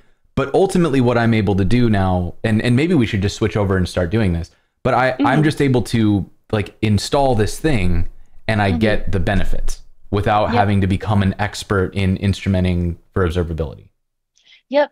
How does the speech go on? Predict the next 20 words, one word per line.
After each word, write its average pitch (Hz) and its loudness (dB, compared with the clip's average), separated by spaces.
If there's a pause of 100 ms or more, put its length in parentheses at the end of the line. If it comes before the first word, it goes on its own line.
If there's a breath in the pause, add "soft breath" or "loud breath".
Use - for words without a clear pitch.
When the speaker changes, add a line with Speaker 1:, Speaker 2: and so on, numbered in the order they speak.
(100)
Speaker 2:
And 269 -2
that, 302 -2
that 294 4
was 330 0
exactly 226 -2
my 196 -2
experience. 190 -6 (120)
Um, 180 -6
I - -6
started 196 -6
following 190 -4
Charity 185 -4
on 170 -6
Twitter 202 -2
in, 175 -6
like, 160 -10
early 175 -4
twenty 185 -6
nineteen. 180 -6 (400 loud breath)
Um, 170 0